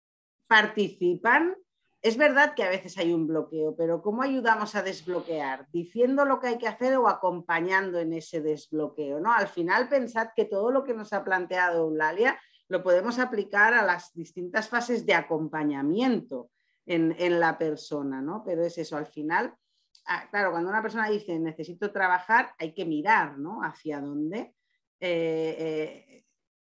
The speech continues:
¿qué, qué necesitas exactamente cuando estás diciendo que necesitas trabajar? ¿Ocupar el tiempo, un ingreso,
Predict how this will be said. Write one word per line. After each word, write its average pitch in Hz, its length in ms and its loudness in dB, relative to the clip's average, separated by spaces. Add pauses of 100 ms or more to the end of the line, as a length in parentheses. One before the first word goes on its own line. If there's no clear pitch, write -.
¿qué, - 180 -10
qué 226 120 2
necesitas 220 580 -6
exactamente 165 600 -8
cuando 165 220 -6
estás 165 200 -12
diciendo 165 400 -8
que 170 60 -10
necesitas 151 460 -12
trabajar? 143 600 -6
¿Ocupar 160 400 -10
el 214 180 -4
tiempo, 254 600 0 (100)
un 165 200 -6
ingreso, 233 680 0